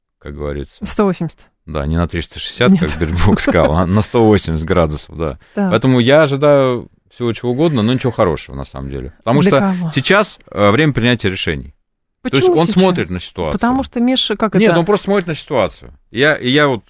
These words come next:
Speaker 1: всегда, вот последние месяцы, я говорю, всё зависит сейчас не от Трампа, не от, тем более от просроченного Зеленского, не от Британии, не от нато. Всё зависит от нас.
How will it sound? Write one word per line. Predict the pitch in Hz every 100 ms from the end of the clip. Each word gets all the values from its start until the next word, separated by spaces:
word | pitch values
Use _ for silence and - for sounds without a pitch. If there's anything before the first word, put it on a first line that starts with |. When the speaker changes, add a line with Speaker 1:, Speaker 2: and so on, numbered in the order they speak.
| -
Speaker 1:
всегда, | - 131 131 101
вот | 82
последние | 95 92 107 90 90
месяцы, | 135 170 104
я |
говорю, | 104 98 80
всё | - 131 123 90
зависит | 95 117 160 92
сейчас | - -
не | 156
от | 143
Трампа, | 98 104 92 - 90 _ _ _ _ _ _
не | 95
от, | 120
тем | - 113
более | 123 113
от | 98
просроченного | 98 95 107 - 101
Зеленского, | 92 90 82 92 - -
не | 90
от | 110
Британии, | 104 98 92 95 92
не | 101
от | 104
нато. | 92 82 -
Всё | - 127
зависит | 117 -
от | 92
нас. | 85 69 -